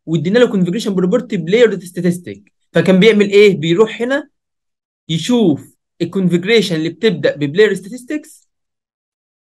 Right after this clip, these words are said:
اذا هيبدا ايه؟ هيبدا يطبقها هنا، يعمل ماتشز.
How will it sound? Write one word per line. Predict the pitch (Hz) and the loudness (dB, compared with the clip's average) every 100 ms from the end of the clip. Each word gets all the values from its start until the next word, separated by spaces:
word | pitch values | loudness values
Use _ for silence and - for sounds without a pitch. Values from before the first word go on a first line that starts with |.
| _ _ _ _ _ _ _ - | _ _ _ _ _ _ _ -4
اذا | 165 175 | -2 0
هيبدا | 220 202 185 196 | 0 2 2 4
ايه؟ | 214 214 208 _ _ _ _ _ _ _ - | 4 4 -4 _ _ _ _ _ _ _ -2
هيبدا | 196 202 180 | -2 2 0
يطبقها | 180 175 202 196 170 | 0 0 0 2 2
هنا، | 180 | 0
يعمل | 196 185 | -2 -2
ماتشز. | 180 160 - 98 _ | -4 -4 -14 -20 _